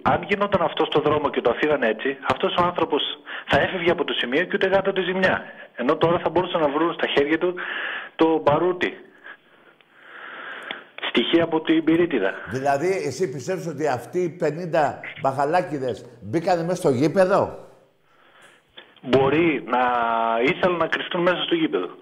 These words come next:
Speaker 2: Να κρυφτούν μέσα στο γήπεδο, γιατί τι είναι ο γήπεδο, κρυψώνας είναι; Το πιο εύκολο είναι να μπεις στο γήπεδο και να σε πιάσουν.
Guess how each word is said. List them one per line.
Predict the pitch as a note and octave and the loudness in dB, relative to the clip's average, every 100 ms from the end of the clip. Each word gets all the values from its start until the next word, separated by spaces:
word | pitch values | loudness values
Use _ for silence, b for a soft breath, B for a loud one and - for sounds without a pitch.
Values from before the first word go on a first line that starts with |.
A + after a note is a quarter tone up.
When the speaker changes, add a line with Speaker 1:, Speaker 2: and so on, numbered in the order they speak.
| - - | -20 -16
Speaker 2:
Να | D3 D3 | -8 -8
κρυφτούν | C3+ C#3+ F#3+ | -8 -10 -12
μέσα | E3 | -10
στο | D#3 | -10
γήπεδο, | F3+ F3 | -8 -8
γιατί | E3+ F3 | -8 -10
τι | F3 | -10
είναι | F#3 E3+ | -10 -8
ο | A2+ | -10
γήπεδο, | F#2+ F#2 F2+ F2 - | -10 -10 -10 -12 -14
κρυψώνας | F#2+ - A#2+ C3+ B2 | -18 -14 -14 -12 -14
είναι; | C#3+ G2 _ b b | -16 -20 _ b b
Το | - | -12
πιο | E3+ F#3+ | -8 -6
εύκολο | G3+ - D3+ D3 | -6 -6 -4 -2
είναι | F3+ G3+ A3 G#3 _ | -4 -6 -12 -14 _
να | D#3+ E3+ | -10 -6
μπεις | G3+ | -6
στο | F3+ | -4
γήπεδο | D#3+ G3 A#3 | -4 -2 -2
και | G#3+ | -4
να | |
σε | G3+ A3 | -6 -6
πιάσουν. | A3+ A3+ - | -8 -10 -16